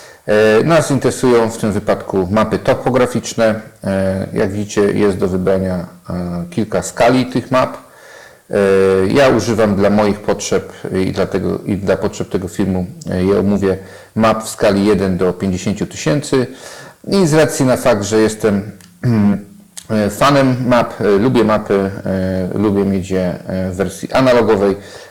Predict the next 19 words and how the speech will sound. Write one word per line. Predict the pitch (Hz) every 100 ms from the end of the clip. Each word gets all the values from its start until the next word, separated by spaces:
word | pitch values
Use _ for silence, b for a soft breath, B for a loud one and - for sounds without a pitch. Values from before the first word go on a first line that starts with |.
| -
ale | 127 123
jak | 107
widzicie, | 98 - - 113
jest | 101 101
też | 101 95
możliwość | 92 98 92 95 -
wybrania | - 90 95 95 98 95
wersji, | 95 95 - 98 98 92 - 95 95 92
e, | -
cyfrowej. | - - 90 - - B B B B B
Także | - 117 107
wybieramy | 120 113 117 113
mapy | 101 98 87
topograficzne, | - - 143 131 123 120 -
skala | 104 - 113 104
jeden | 104 98 95
do |
pięćdziesięciu | 92 98 92 90 92
tysięcy, | - - 147 131 -